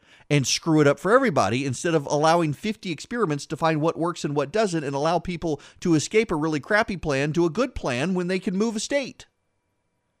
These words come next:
No, no, we, we gotta have one size fits all,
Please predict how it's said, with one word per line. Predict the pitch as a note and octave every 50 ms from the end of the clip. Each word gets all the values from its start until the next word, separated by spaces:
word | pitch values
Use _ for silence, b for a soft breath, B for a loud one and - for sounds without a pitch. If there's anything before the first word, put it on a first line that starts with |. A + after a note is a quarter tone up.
| _ _ _ _ _ _ _ _ _ _ _
No, | C3 C#3 E3+
no, | F#3+ G3 F#3 C#3+
we, | G#2+ A#2+ C3 -
we | C3 C3+
gotta | C3 D#3 D#3 D3
have | C#3+ B2 B2
one | B2+ D#3 F#3
size | G3 - G3+ F3+ F3 F3 E3+ -
fits | - F3 E3+ - -
all, | B2 A2 G#2 G2+ G#2+ A#2+ -